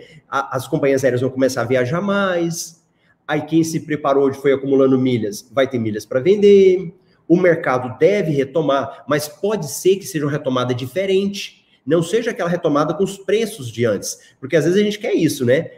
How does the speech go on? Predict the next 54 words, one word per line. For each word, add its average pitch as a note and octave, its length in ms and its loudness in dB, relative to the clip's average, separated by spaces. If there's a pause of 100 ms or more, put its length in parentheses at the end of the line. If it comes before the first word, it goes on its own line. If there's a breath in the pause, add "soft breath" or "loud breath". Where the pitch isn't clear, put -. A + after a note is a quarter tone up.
As A#2 140 -6
pessoas C#3 260 -6
ficam E3 260 -2
presas, D#3 460 2
né? C#3+ 140 2
Às C3+ 140 -2
vezes D#3 160 -4
tem, - 100 -4
tem F#3 180 0
pergunta D#3+ 440 2
também. A#2 340 0 (300 loud breath)
"Qual F4+ 180 2
era E4 160 2
o - 140 -6
preço C#4 360 -2
do B3 120 -4
milheiro B3 520 4
antes?" E3 640 0 (260)
Gente, G#3 200 -6
a D3 60 -6
gente G3+ 120 2
não A#3 80 -2
tem C4+ 140 -4
que - 60 -6
ficar - 200 -12
preso A3 380 -6
de A#3 160 0
antes. A#3+ 640 0
Você E3 180 -4
tem A#3 120 -4
que A3 60 -4
verificar A#3 300 -2
agora. C#4+ 560 -2 (180 loud breath)
Porque E3+ 160 0
às G#3+ 80 0
vezes C4+ 140 -4
a D4+ 40 -4
pessoa B3+ 180 -2
tá A#3+ 60 4
esperando F#3+ 360 2
a F3 40 6
vender E3 260 6
um, C#3+ 300 2
a A#2 240 2
milhas C3+ 380 4
da B2+ 120 2
latam C3+ 340 2
por B2 240 -4
trinta F#3+ 340 2
e B2 60 0
três, C3+ 400 -2
trinta A#2+ 200 -4
e G#2 40 -6
quatro C#4 460 -6